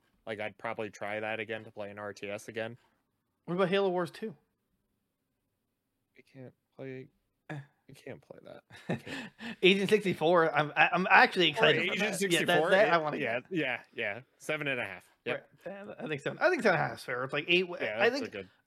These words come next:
Speaker 2: I
Speaker 1: good
Speaker 2: think
Speaker 1: score.
Speaker 2: if half, I, I'm not even a Half-Life fan, but if, if this Leviathan was, like, an official, like, official D L C.
Speaker 1: Right, as long as it goes through and they don't get in trouble for it, like,
Speaker 2: Right. I can't
Speaker 1: that's
Speaker 2: imagine,
Speaker 1: huge.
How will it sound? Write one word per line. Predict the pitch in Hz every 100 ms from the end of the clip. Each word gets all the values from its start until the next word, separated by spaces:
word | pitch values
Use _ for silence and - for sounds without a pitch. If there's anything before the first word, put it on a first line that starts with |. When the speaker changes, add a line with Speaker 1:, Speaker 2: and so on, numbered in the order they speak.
| -
Speaker 2:
I | 208
Speaker 1:
good | 247
Speaker 2:
think | 330
Speaker 1:
score. | 92 - _
Speaker 2:
if | 214 -
half, | - 202 202
I, | 190 185
I'm | 170
not | 262
even | 196
a | 143
Half-Life | 160 - 143 -
fan, | 143 127
but | 131 139 139
if, | 156
if | 139
this | 160 147 -
Leviathan | 151 151 143 170 190 202
was, | 156
like, | 139
an | 131
official, | 120 - 160 - 156 139 123 _ _ _ _ _ _
like, | 160 156
official | - - 143 196 180 185 - _
D | 180
L | 185 185
C. | 190 190
Speaker 1:
Right, | 175 165
as | 170
long | 233
as | 269
it | 370
goes | 269 233
through | - 156 160
and | 156
they | 147
don't | 143 143
get | 143 127
in | 117
trouble | - 113 123
for | - 131 143
it, | 151 -
like, | 120 113
Speaker 2:
Right. | 127 - - -
I | 226
can't | 403 466
Speaker 1:
that's | 254
Speaker 2:
imagine, | 262 220 214
Speaker 1:
huge. | 180 170 -